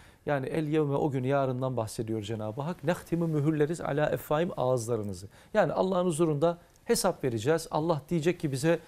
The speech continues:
"Şunu niye yaptın veya şunu niye yapmadın?" Tam kendimizi savunmaya geçeceğiz. Ağız mühürlenecek, konuşmayacak.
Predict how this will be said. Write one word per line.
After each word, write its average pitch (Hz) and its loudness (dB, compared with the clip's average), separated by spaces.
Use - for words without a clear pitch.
"Şunu 180 0
niye 190 6
yaptın 147 0
veya 160 6
şunu 170 -2
niye 170 4
yapmadın?" 165 2
Tam 226 2
kendimizi 185 0
savunmaya 208 4
geçeceğiz. 208 2
Ağız 180 6
mühürlenecek, 190 4
konuşmayacak. 180 0